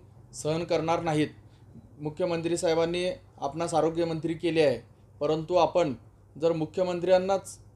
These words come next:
आमच्या पक्षालाच जर तुम्ही अल्टिमेटम देत असताल तर याचे परिणाम भविष्यामध्ये भोगावे लागतील. तुमचा एक पुतण्या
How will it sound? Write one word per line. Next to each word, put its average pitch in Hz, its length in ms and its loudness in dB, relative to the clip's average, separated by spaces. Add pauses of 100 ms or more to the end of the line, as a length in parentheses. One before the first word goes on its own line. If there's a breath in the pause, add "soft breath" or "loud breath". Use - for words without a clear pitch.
(140)
आमच्या 151 260 -4
पक्षालाच 185 540 4
जर 190 120 0
तुम्ही 190 420 -4 (380 soft breath)
अल्टिमेटम 175 540 -2
देत 170 200 0
असताल 160 340 0 (440)
तर 160 80 -2
याचे 165 260 2
परिणाम 175 460 -2
भविष्यामध्ये 165 500 0
भोगावे 160 400 4
लागतील. 156 440 -2 (440)
तुमचा 156 280 -2
एक 170 240 2
पुतण्या 175 400 0